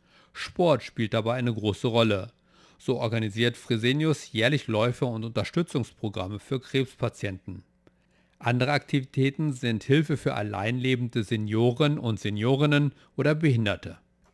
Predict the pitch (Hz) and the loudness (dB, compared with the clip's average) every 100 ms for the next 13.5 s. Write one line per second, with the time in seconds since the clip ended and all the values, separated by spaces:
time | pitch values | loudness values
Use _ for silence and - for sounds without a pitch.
0 | _ _ 113 117 151 - 135 117 - 120 | _ _ 2 4 4 2 0 0 -2 -2
1 | 107 - - 113 139 - 117 107 - 113 | -2 -4 -2 -2 -2 -6 -4 -4 -2 -2
2 | 107 107 107 110 107 107 107 92 117 139 | -2 -4 -4 -6 -6 -6 -8 -4 -2 0
3 | 156 147 120 101 110 107 104 95 - 95 | 0 -2 -2 -2 -2 -2 -4 -6 -10 -4
4 | 101 - - 147 143 _ _ 95 101 95 | -4 -4 0 0 0 _ _ -2 0 0
5 | 95 107 113 - 123 117 123 110 104 98 | -2 -2 -2 -2 -2 0 0 0 -2 -4
6 | 85 _ _ _ _ - - - 139 160 | -8 _ _ _ _ -20 -8 -2 0 4
7 | 190 - 143 - 117 120 113 120 117 127 | 4 2 -6 -2 0 0 2 0 0 -4
8 | 113 110 107 - - 113 - 92 - 143 | -4 -2 -4 -4 -4 -4 -4 -8 -2 -2
9 | 170 110 131 131 143 139 - - - _ | -2 0 2 2 0 0 -4 -20 -20 _
10 | - 143 147 151 - 139 113 - 127 147 | 2 2 2 -4 -2 0 -2 -2 -2 -2
11 | 127 - 107 104 110 107 - 117 - 113 | -4 -6 -6 -6 -4 -4 -4 -8 -4 -4
12 | 135 - 143 123 135 - 113 - 123 98 | -4 -4 -6 -4 -6 -2 -4 -4 -8 -8
13 | 101 113 135 147 | -8 -6 -4 -4